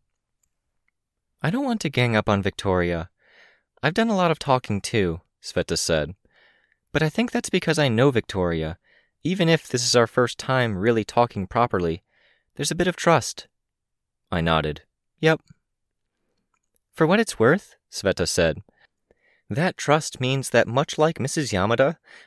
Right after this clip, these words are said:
I do believe Victoria when she says she's worried or she thinks things could go badly.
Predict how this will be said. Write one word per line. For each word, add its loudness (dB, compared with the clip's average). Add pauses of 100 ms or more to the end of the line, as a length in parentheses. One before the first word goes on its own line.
I -2
do -2
believe -2
Victoria 0
when -2
she -4
says 0
she's -4
worried 2
or -2
she 0
thinks -2
things -2
could -6
go 4
badly. -2